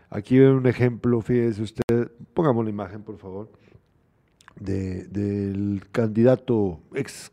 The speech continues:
alcalde. Me, me, me llama mucho la atención, es muy fuerte la, la imagen, eh,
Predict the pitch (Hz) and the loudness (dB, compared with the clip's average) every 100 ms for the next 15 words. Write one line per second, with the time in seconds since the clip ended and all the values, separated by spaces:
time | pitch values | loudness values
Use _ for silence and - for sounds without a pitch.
0 | - 113 107 135 131 107 123 151 _ - | -6 -2 0 4 4 4 -2 -6 _ -20
1 | - - - - _ _ _ - - 123 | -20 -20 -20 -20 _ _ _ -18 -8 -6
2 | 123 127 131 123 120 131 160 160 156 - | -4 -2 0 0 0 2 4 4 0 0
3 | 135 123 120 110 135 131 139 143 - 147 | 0 2 -2 -4 -4 -2 -2 -4 2 2
4 | 135 - 104 98 90 90 98 104 120 113 | 4 2 0 0 -2 -4 -2 0 0 0
5 | 123 113 107 - - - - 98 95 90 | -4 -4 -6 -14 -20 -16 -8 -4 -4 -6
6 | 85 | -8